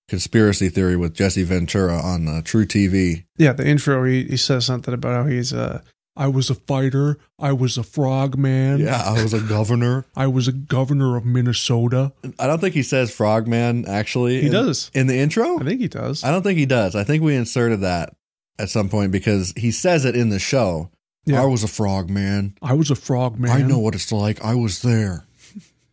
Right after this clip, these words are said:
Speaker 2: Yeah. So I was playing, uh, Red Dead with Warren the other night.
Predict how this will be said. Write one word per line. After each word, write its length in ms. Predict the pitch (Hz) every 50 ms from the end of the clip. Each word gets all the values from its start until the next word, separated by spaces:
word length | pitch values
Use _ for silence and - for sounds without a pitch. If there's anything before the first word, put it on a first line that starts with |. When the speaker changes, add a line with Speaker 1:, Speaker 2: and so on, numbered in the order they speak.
| _ _ _ _ _ _
Speaker 2:
Yeah. 340 | - 160 175 165 143 117 117 - _ _
So 280 | - - 160 147 139 131
I 120 | - 151 151
was 200 | 151 151 139 -
playing, 600 | - - 165 160 156 151 151 143 139 139 135 - -
uh, 260 | 135 120 120 117 117
Red 260 | 123 135 143 151 160 139
Dead 340 | 135 113 117 117 113 127
with 180 | 139 127 120 -
Warren 320 | 151 131 139 143 139 131
the 140 | 113 107 123
other 160 | 117 117 120
night. 300 | 117 120 117 117 - -